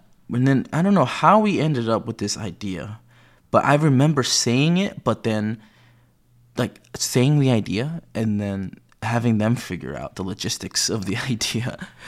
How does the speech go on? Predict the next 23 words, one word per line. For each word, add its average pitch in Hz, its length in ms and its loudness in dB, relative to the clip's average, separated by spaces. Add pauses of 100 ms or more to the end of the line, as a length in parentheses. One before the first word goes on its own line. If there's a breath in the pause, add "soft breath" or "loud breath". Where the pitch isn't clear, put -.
(140 loud breath)
So 107 480 -2 (300 loud breath)
in 113 180 -2
my 113 360 -2
room, 110 760 0
we 104 220 -4
have 104 220 -4
these 101 200 -6
little, 95 180 -6
like, 101 320 -12 (400)
ottoman 101 600 -4
areas, 92 760 -10
like, - 220 -14
by - 120 -6
the 78 100 -12
windows, 69 520 -10
and 95 80 -8
you 95 100 -4
could - 120 -14
just 107 200 -6
sit - 140 -6
by 95 140 -4
the 92 80 -10
window, 98 460 -10